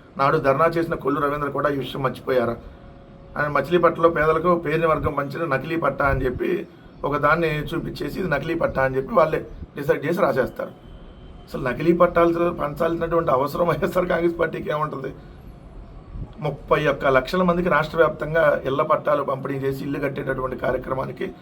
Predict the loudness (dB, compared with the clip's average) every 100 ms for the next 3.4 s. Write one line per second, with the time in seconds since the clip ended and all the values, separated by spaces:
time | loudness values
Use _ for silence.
0 | -20 -20 -10 -2 0 0 -2 -2 -2 0
1 | 0 0 -2 -2 -2 -2 -2 -2 -2 -2
2 | -2 -4 -6 -6 -6 -8 -8 -4 -4 -4
3 | -6 -4 -4